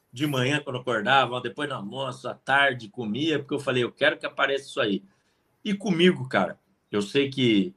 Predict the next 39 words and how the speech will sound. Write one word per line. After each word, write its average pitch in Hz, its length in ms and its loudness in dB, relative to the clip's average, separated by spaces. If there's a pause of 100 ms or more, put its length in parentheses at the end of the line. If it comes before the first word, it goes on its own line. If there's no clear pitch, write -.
não 151 260 2
virou 139 220 6
a 131 60 8
chave, 123 380 0
não 170 140 -2
foi 131 220 -2
em 120 60 -6
três 104 220 -6
semanas, 104 500 -4
não 143 220 0
foi 131 200 -4
em 127 60 -4
quatro 117 280 0
semanas. 107 580 -6 (500)
Tanto 180 240 8
que 190 120 4
quando 160 280 4
deu 135 240 6
quatro 143 300 6
semanas, 123 380 2
ele 202 140 2
batia 170 500 4
às 110 80 -4
vezes 120 240 0
ali, 135 200 0
né? 190 240 -2 (840)
Do 98 80 -8
percentual, 107 520 -2
zero 131 200 0
zero 123 200 -4
cinco, 156 300 -12 (280)
e 151 140 -4
puf, 196 440 -2
derrubava. 113 500 4 (320)
Não, 131 280 0
eu 127 100 4
não 156 160 0
conseguia 156 720 -2
manter 123 640 4